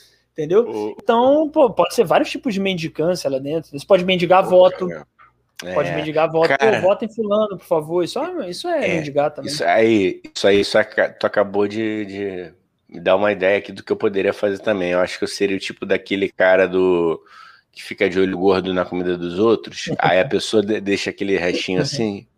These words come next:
Speaker 2: porque provavelmente eu ia tá muito estressado.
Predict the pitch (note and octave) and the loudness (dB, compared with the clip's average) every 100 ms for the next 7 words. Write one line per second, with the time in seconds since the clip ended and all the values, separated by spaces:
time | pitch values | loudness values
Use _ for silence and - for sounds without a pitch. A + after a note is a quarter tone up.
0 | _ - - - A3+ F#3 - E3+ D#3 C3+ | _ -20 -8 -4 -4 -4 -4 -4 2 4
1 | B2 - B2+ A#2 C3 A2+ A#2 A2+ C3 A#2+ | 4 2 0 2 2 2 2 4 2 0
2 | - F#2+ F#2+ A2+ - A2 G#2+ A2+ - - | -6 -4 2 2 4 0 0 -4 -6 -8
3 | C3 B2+ - G2+ F2+ E2+ D#2+ | -4 -4 -2 2 2 0 -8